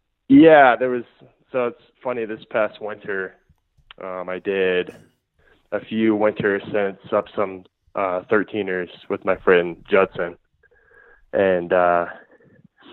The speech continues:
there was a couple times where we were hanging on the edge of these mountains with, uh, ice axes, and I should have been wearing crampons. I didn't own any crampons this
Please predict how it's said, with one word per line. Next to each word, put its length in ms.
there 120
was 120
a 80
couple 260
times 460
where 120
we 100
were 140
hanging 260
on 160
the 120
edge 240
of 100
these 120
mountains 320
with, 260
uh, 360
ice 280
axes, 560
and 240
I 120
should 200
have 100
been 140
wearing 260
crampons. 600
I 60
didn't 220
own 220
any 440
crampons 480
this 100